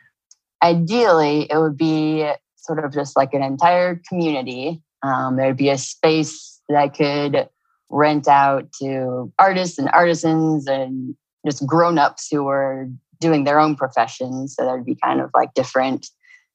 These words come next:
different rooms or workshops or whatever. And then the school would be a part of that as well. And so there'd be a space where the, the kids were doing their own work, but then as they get older, they could go and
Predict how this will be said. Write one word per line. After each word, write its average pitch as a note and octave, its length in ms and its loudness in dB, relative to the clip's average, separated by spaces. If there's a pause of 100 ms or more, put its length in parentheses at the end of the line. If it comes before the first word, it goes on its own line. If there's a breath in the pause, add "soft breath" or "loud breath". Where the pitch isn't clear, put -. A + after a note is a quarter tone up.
(340)
different D#3+ 300 2
rooms D3+ 840 2 (400)
or B2+ 180 -2
workshops D3 720 4
or C#3+ 80 0
whatever. C3+ 640 0 (380)
And C#3+ 260 -2
then C3+ 300 -4
the C3 80 0
school F3+ 340 0
would C#3+ 140 2
be C#3 100 -2
a C3 80 0
part D3 300 2
of B2+ 160 -4
that B2 340 0
as C3 200 -8
well. C3 340 4
And D#3 180 -14
so - 140 -10
there'd B2 220 -8
be - 100 -6
a - 80 -2
space - 580 -4
where A#2+ 240 0
the, A#2+ 240 0 (480 soft breath)
the - 80 2
kids F#3+ 300 0
were E3+ 100 4
doing D3+ 260 2
their D#3 140 4
own D#3+ 240 4
work, D3 320 2
but C#3+ 160 -2
then C#3+ 540 -2
as B2+ 140 -6
they C3 120 -2
get B2+ 200 -4
older, C#3+ 340 0
they C3 160 0
could B2 240 -14
go B2+ 200 -4
and C3 360 -12